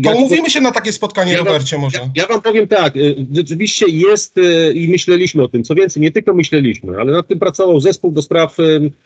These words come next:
Speaker 2: bezpieczeństwa przemysłu cztery zero. Zespół, który, e, złożony był z ekspertów od, od przemysłowych systemów sterowania, e, ludzi, praktyków,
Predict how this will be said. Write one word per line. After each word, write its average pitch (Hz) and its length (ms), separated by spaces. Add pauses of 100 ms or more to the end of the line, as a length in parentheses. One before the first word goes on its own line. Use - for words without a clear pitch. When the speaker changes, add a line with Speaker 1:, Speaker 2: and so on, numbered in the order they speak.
(120)
Speaker 2:
bezpieczeństwa 165 540
przemysłu 165 400
cztery 131 280
zero. 95 300 (580)
Zespół, 170 320
który, 165 360 (440)
e, 139 40
złożony 165 400
był 160 160
z 147 40
ekspertów 175 560
od, 147 280
od - 160
przemysłowych 156 460
systemów 147 380
sterowania, 151 640
e, 139 200
ludzi, 156 680
praktyków, 147 600